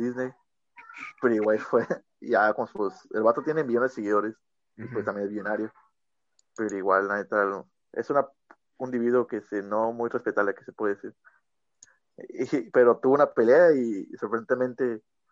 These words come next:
Speaker 1: noqueó al basquetbolista en dos rounds, güey.
Speaker 2: En, en dos rounds.
Speaker 1: Dos rounds. La pelea estuvo, pues, eh,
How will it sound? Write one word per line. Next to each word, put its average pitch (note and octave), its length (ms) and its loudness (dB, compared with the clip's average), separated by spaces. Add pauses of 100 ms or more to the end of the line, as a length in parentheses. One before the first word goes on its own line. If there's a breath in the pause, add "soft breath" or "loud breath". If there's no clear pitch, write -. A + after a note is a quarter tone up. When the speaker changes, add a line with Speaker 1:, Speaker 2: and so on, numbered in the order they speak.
(120)
Speaker 1:
noqueó A#2 340 2
al B2 60 8
basquetbolista A#2 720 0
en A2 160 -10 (240)
dos A#2+ 200 6
rounds, G#2+ 280 0
güey. F2+ 160 -10 (320)
Speaker 2:
En, A2+ 320 -14
en A#2+ 260 -8
dos B2 260 -8
rounds. D#3+ 420 -6 (240)
Speaker 1:
Dos C3 420 6
rounds. G#2+ 320 0 (420 soft breath)
La A2 180 2
pelea C3 200 4
estuvo, G#3 400 4
pues, E3+ 200 -4
eh, D3 160 4